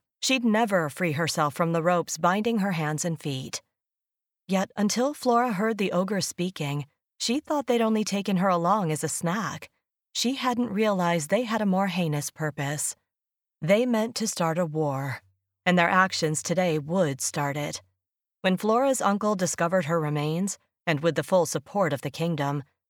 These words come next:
he'd march his army into the mountainous territory held by the ogre overlord,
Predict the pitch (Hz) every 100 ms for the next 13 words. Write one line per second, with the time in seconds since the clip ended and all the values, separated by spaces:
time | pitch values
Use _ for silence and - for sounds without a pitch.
0 | _ - 208 190 202 240 254 226 196 202
1 | 202 202 202 240 233 196 185 190 226 240
2 | 226 220 - 196 196 185 196 196 170 202
3 | 156 151 165 165 170 185 190 196 160 147
4 | 147 139 139 143 131